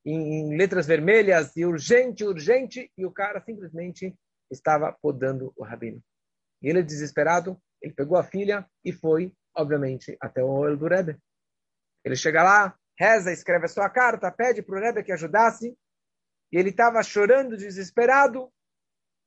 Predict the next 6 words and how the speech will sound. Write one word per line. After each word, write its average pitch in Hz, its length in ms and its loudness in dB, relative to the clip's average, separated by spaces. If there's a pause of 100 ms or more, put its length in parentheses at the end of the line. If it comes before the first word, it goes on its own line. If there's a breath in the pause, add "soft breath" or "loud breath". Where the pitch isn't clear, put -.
(1500)
E 139 60 -12
quando 196 180 -2
ele 196 100 -6
chega 277 300 0
lá, 269 380 -2 (1300)
ele 226 480 2